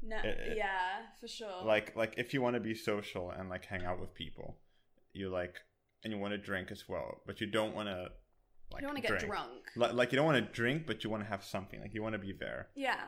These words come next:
Speaker 2: I feel like Radlers are the way
Speaker 1: I
Speaker 2: to
Speaker 1: wanna
Speaker 2: go.
Speaker 1: have fun. This is a drinking podcast after all, so.
Speaker 2: Yeah, it is a drinking
Speaker 1: And I'm
Speaker 2: podcast
Speaker 1: sure
Speaker 2: after
Speaker 1: it'll
Speaker 2: all.
Speaker 1: hit me very quickly this time due to the
Speaker 2: Really?
Speaker 1: hangover.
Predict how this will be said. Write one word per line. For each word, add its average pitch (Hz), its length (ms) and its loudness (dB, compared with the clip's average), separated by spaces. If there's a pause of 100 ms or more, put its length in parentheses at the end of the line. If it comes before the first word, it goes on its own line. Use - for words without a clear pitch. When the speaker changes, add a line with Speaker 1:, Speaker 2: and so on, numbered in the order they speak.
(120)
Speaker 2:
I - 60 -14
feel 117 120 -2
like 101 160 2
Radlers 87 400 -2
are - 60 -6
the - 80 -6
way - 120 -4
Speaker 1:
I - 40 0
Speaker 2:
to - 40 -2
Speaker 1:
wanna 277 140 0
Speaker 2:
go. 254 60 -2
Speaker 1:
have 247 160 -4
fun. 202 440 -6 (120)
This 277 160 -4
is 294 120 -6
a 285 80 -2
drinking 240 420 -2
podcast 214 420 -2
after 202 320 -4
all, 190 200 -6
so. - 240 -6
Speaker 2:
Yeah, 101 240 2 (220)
it 107 100 -4
is 104 120 -4
a 95 40 -8
drinking - 320 -10
Speaker 1:
And 247 80 0
I'm 247 80 0
Speaker 2:
podcast 247 120 -4
Speaker 1:
sure 240 100 0
Speaker 2:
after 220 140 4
Speaker 1:
it'll 208 100 0
Speaker 2:
all. 214 60 -2
Speaker 1:
hit 214 240 -6
me 196 300 -6 (140)
very 196 260 -6
quickly 202 600 -6 (100)
this 214 180 -14
time 196 320 -6
due 110 200 0
to 160 80 4
the 220 80 0
Speaker 2:
Really? 226 120 0
Speaker 1:
hangover. 208 560 -4